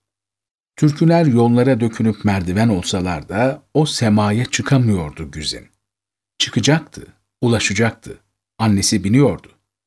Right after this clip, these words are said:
"Her şeyin en güzeli bizler için değil miydi? Şu canlılar, şu öten kuşlar, gezinen kedi yavruları, her şeyin en güzeli burada, şu anda olmak değil miydi?" Güzin'in suskunluğunun üzerinden ne kadar zaman geçmişti bilinmez.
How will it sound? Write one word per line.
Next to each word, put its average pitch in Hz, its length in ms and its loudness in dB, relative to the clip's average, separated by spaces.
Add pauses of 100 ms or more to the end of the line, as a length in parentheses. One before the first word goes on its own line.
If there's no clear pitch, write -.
(160)
"Her 175 180 2
şeyin 139 520 2
en 196 300 4
güzeli 120 460 0
bizler 101 300 -2
için 107 360 0
değil 147 220 4
miydi? 139 440 0 (360)
Şu 147 160 2
canlılar, 110 520 2
şu - 260 -4
öten 123 340 -2
kuşlar, 104 540 -2 (240)
gezinen 135 440 4
kedi 117 300 -2
yavruları, 107 640 2 (220)
her 143 180 2
şeyin 139 460 2
en 139 240 4
güzeli 95 500 -4
burada, 104 600 -2
şu 190 200 0
anda 139 260 4
olmak 117 500 0
değil 170 200 4
miydi?" - 400 -4 (1300)
Güzin'in 175 500 4
suskunluğunun 120 840 2
üzerinden 101 760 0
ne 143 120 2
kadar 95 340 -2
zaman 95 440 0
geçmişti 95 600 -2
bilinmez. 80 680 -8